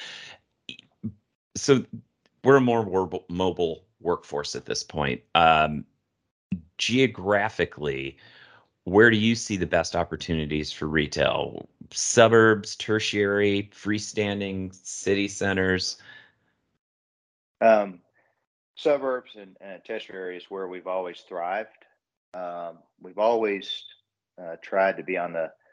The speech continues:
Speaker 2: the crust, uh, of density. Um,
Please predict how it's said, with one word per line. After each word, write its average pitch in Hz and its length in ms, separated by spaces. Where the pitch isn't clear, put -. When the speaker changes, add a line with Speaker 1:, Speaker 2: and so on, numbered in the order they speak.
Speaker 2:
the 87 80
crust, - 720
uh, 87 260
of 90 180
density. 90 560
Um, 80 600